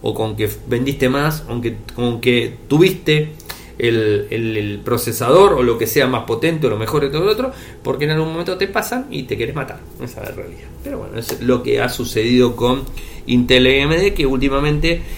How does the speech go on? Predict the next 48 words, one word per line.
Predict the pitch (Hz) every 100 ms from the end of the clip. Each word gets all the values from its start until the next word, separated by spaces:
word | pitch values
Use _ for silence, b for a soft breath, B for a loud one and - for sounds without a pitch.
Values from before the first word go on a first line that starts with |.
| B
A | -
M | 123 123
D | 131
viene | 139 135
ganando | 131 135 143 170
mucho | 185 175 196 233
y | -
también | 123 123 139 147
tiene | 165
una | 147 123
contra | 123 151 135 120
ahí | 127 135
atrás | 113 139 143
dando | 127 127
vuelta, | 147 170 131
que | 131
es | 131 B B B -
la | 104 107
gente | 143 135
de | 123 120
Qualcomm, | - 117 123 - 101
¿no? | 131 135
Que | 113
si | -
bien | 113 120 117 117 B B
no | 101 107 113
es | 120
lo | 123 135
mismo | 151 131 104
un | 101
soc | - 139 113 - -
que | - 98
un | 104 104
micro | 110 107 110 117
de | 120
estos, | 120 147 156 156 B B -
eh, | - 98 107
bueno, | 135 - -
viene | 104 117 107 - -
ahí | 117 123
pegándole | - 92 104 101 98
bastante | 98 - 123 107 -
atrás, | 98 117 - 113
¿eh? | 110 104
Así | -
que | 110 110 B B B
habrá | 104 110 110
que, | 110 104 101